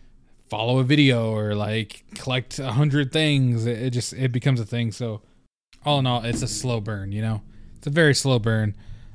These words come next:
uh, but we'll get through it. It's no big deal. No big freaking deal. I'm trying to think of what else I've been playing. I haven't, I didn't get a chance to play too much. Obviously, I played Smash, played some Picross, you know the vibes.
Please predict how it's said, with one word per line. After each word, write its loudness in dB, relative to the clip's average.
uh, 0
but -4
we'll 0
get -4
through -4
it. -10
It's -12
no 0
big -8
deal. -8
No -2
big -4
freaking -10
deal. -6
I'm -6
trying 2
to 0
think 2
of -6
what 0
else -2
I've -2
been -4
playing. -4
I -4
haven't, -4
I -2
didn't 2
get 2
a 0
chance -2
to -8
play -2
too -6
much. -2
Obviously, -2
I 0
played -2
Smash, -2
played 0
some 0
Picross, 0
you -6
know -2
the -6
vibes. -8